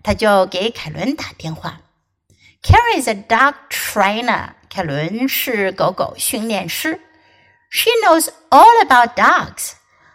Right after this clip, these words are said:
她知道关于狗的一切。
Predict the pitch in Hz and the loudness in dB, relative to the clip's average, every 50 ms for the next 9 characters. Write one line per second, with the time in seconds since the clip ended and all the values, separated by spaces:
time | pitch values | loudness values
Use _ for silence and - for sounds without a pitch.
0 | _ _ - - 302 294 294 285 277 - 277 254 254 240 233 220 208 - 226 226 | _ _ 0 2 4 4 4 4 2 0 -2 2 4 6 6 6 4 2 0 0
1 | 220 226 247 - - - - - - 160 143 135 123 95 - - - 151 147 156 | 0 -4 -6 -8 -8 -8 -8 -6 -6 -4 -2 -2 -4 -6 -8 -12 -12 -12 -10 -8
2 | 165 - - - - - | -6 -6 -6 -6 -8 -10